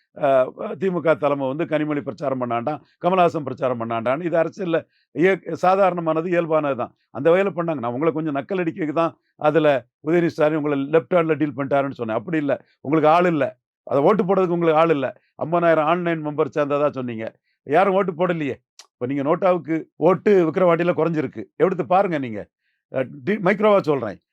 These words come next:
அதே வேளை நோட்டாவுக்கு ஓட்டு ஈரோடு கிழக்குல கூடியிருக்கு. எப்படி கூடியிருக்கு ஈரோடு கிழக்குல? அண்ணா தி மு க பெரியார சீ-, சீமான் அடிச்சதும்,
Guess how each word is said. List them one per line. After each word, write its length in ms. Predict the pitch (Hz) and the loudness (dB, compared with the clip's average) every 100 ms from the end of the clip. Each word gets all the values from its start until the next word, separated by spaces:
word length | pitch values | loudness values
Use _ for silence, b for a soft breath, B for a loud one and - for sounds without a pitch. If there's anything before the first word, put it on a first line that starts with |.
| _ _ | _ _
அதே 220 | 139 202 | 2 4
வேளை 180 | 202 208 | 4 2
நோட்டாவுக்கு 380 | 185 202 208 170 | 0 2 2 2
ஓட்டு 380 | 175 170 147 | -2 -2 -4
ஈரோடு 300 | 202 202 202 | -6 -2 -2
கிழக்குல 420 | 175 160 170 175 123 | -2 -2 -2 -2 -4
கூடியிருக்கு. 460 | 156 151 110 113 - _ _ | -2 -4 -6 -14 -18 _ _
எப்படி 300 | - 127 196 | -8 -2 -2
கூடியிருக்கு 460 | 170 190 185 151 170 | 0 0 0 0 0
ஈரோடு 180 | 170 156 | 0 0
கிழக்குல? 460 | 156 147 143 131 - _ _ _ _ _ _ _ _ _ _ | -2 0 -2 -4 -6 _ _ _ _ _ _ _ _ _ _
அண்ணா 260 | - 202 | -2 0
தி 180 | 196 202 | 0 -2
மு 100 | 190 | -2
க 200 | 170 165 131 | 2 2 2
பெரியார 460 | 185 208 196 175 - | 2 4 4 4 2
சீ-, 240 | 175 170 | -6 -10
சீமான் 360 | - 190 180 165 | -10 -4 0 2
அடிச்சதும், 460 | 147 131 135 131 | 0 -4 -6 -6